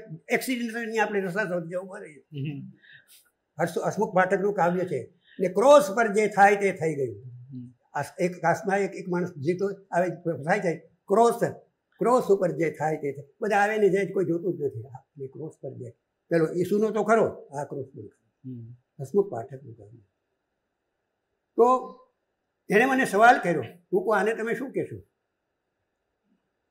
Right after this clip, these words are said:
Speaker 1: એણે નાટક નહોતું કર્યું, અભિ-, દોષી અભિનય, પણ એને, એની આખી લાઈફ ના યાદ આવી ગયું કે હું જુવાન દી-,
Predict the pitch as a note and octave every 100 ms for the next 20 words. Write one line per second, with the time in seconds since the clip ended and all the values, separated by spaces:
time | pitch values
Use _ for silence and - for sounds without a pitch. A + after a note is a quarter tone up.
0 | _ F3 A3 G3 F3+ A3+ - B3 A3 A3
1 | A3+ G#3 E3+ F#3+ F#3+ G3+ A3+ - F3 D#3+
2 | A3 - - - A3+ A3+ A#3 G3+ A3+ A#3+
3 | G#3+ A3+ A#3 G#3+ A#3 B3 A#3+ A3 G#3 G3
4 | F3+ E3 - - - F#3+ F#3 D#3+ E3+ G3+
5 | G3+ F3 E3+ F3